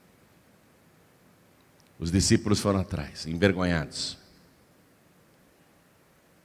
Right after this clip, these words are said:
Versículo vinte e oito. E quando Jesus entrou em casa, os seus discípulos lhe perguntaram à parte,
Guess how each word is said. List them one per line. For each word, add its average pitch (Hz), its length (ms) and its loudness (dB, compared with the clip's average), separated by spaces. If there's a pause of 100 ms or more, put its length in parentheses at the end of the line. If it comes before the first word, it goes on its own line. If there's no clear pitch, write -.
(1200)
Versículo 196 480 6
vinte 180 200 6
e 156 80 8
oito. 117 360 6 (1500)
E 123 120 4
quando 220 420 8
Jesus 160 540 8
entrou 147 420 8
em 117 80 6
casa, 90 720 4 (1040)
os 123 120 2
seus 196 240 10
discípulos 214 680 6
lhe 185 140 4
perguntaram 175 840 8
à 143 100 8
parte, 135 640 6